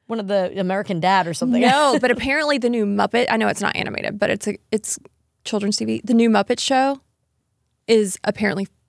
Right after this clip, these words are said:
Speaker 2: phenomenal.
Speaker 1: Really?
Speaker 2: Yes. So funny, extremely, like, heartwarming,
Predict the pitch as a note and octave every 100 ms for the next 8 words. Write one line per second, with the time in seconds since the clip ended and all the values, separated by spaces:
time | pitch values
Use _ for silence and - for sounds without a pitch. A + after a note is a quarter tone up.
0 | _ - G#3 G3 F3+ - - F#3+ F3 F#3
1 | A#3 E4 G3+ G#3+ F3+ - - - - -
2 | B3 D#4 - B3 A#3 A#3 A3+ _ _ _
3 | _ _ _ - - - - B3+ C4+ C#4
4 | C4+ C4 B3+ A3 G3 - - _ - A#3+
5 | G#3+ A3 G#3+ G#3 G3+ G3+